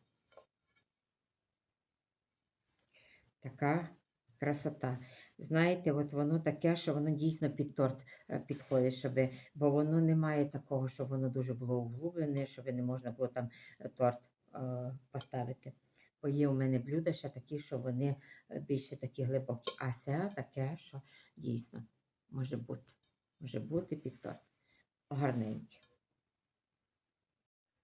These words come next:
Ну і є такий же салатник.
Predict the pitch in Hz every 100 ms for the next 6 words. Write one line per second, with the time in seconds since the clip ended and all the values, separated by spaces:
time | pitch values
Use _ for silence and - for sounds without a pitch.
0 | _ _ _ _ _ _ _ - 214 196
1 | 151 151 - 151 139 139 - 165 214 -
2 | -